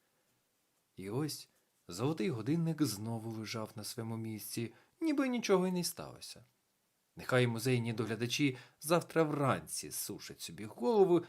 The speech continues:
як він там опинився. Привиденяті було про це байдуже. Воно мало свій клопіт.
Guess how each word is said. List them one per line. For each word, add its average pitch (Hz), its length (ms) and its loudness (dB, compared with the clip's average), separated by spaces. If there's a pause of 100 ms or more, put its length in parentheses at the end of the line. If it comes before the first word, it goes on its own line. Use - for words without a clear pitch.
(140)
як 165 300 0
він 156 100 2
там 156 140 0
опинився. 156 640 -4 (520)
Привиденяті 143 760 -4
було 151 380 4
про 113 180 -6
це 131 460 -2 (260)
байдуже. - 560 0 (560)
Воно 165 280 4
мало 139 440 6
свій - 360 -8
клопіт. - 640 -18